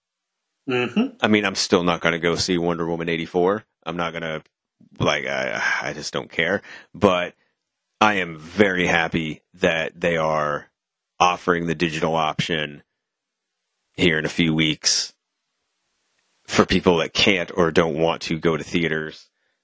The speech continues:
Speaker 2: Uh, I don't wanna get into a big covid discussion, debate, whatever, um, because that's not why I'm grieving. I'm grieving at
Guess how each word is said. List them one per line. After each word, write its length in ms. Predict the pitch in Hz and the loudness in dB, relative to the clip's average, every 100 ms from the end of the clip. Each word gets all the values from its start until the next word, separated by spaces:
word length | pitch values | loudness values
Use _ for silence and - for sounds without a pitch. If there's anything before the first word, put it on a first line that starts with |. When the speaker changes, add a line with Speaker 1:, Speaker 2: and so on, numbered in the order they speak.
| _ | _
Speaker 2:
Uh, 320 | 101 92 87 92 | -2 0 2 4
I 100 | 92 | 4
don't 160 | 95 | 4
wanna 160 | 87 80 | -2 -2
get 200 | 82 82 | 0 0
into 220 | 80 85 | -2 -4
a 40 | 80 | 0
big 400 | 87 80 80 78 | 2 0 -2 -2
covid 520 | - 82 80 80 78 | 0 2 0 -4 -6
discussion, 680 | 87 - - 82 - 85 78 | -4 0 0 0 -4 -10 -10
debate, 420 | 80 85 80 78 | -4 0 0 -2
whatever, 560 | 80 85 92 95 90 - _ _ - | -4 0 0 0 -2 -6 _ _ -2
um, 520 | 92 82 78 76 73 | 0 0 -2 -6 -12
because 260 | 78 85 85 | -12 -4 -2
that's 220 | 73 - | -2 0
not 200 | 82 80 | -2 2
why 200 | 80 80 | 0 0
I'm 140 | 78 | -4
grieving. 520 | 78 107 120 113 107 101 | 0 2 2 0 -2 -4
I'm 180 | 98 | -8
grieving 600 | 90 104 101 98 95 92 - - | -4 -4 -2 -4 -6 -12 -14 -2
at 340 | 90 90 87 | -2 -2 -6